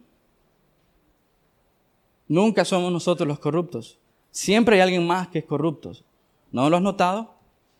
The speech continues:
Y nos ofende tanto que nos comparen con la gente que es corrupta, ¿no? Pero dice Isaías que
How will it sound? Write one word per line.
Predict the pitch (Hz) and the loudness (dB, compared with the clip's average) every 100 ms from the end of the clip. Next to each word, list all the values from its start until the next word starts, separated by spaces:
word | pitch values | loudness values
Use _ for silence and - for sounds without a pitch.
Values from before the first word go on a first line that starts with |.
| _ _ _ _ _ _ _ | _ _ _ _ _ _ _
Y | 147 | 0
nos | 160 | 2
ofende | 196 - 214 226 180 | 2 2 2 2 2
tanto | 147 160 160 143 | 2 0 0 -4
que | 139 | -4
nos | 127 | -6
comparen | 139 123 135 127 113 117 - _ _ _ _ _ _ _ _ _ | -6 0 0 0 -2 -12 -18 _ _ _ _ _ _ _ _ _
con | 135 | -2
la | 131 | -2
gente | 143 143 120 131 127 131 _ _ _ _ _ | -2 -2 -2 -6 -6 -12 _ _ _ _ _
que | - | -6
es | 131 | -6
corrupta, | 147 131 - - - _ _ | -4 -4 -4 -10 -20 _ _
¿no? | 120 139 _ _ _ _ _ _ _ _ _ _ _ _ _ _ _ _ _ _ _ _ _ _ _ _ _ | -12 -12 _ _ _ _ _ _ _ _ _ _ _ _ _ _ _ _ _ _ _ _ _ _ _ _ _
Pero | - 143 | 0 2
dice | 143 143 | 2 0
Isaías | 139 147 135 143 131 123 | -2 0 0 2 0 -2
que | - 123 147 226 | -6 -2 -2 -6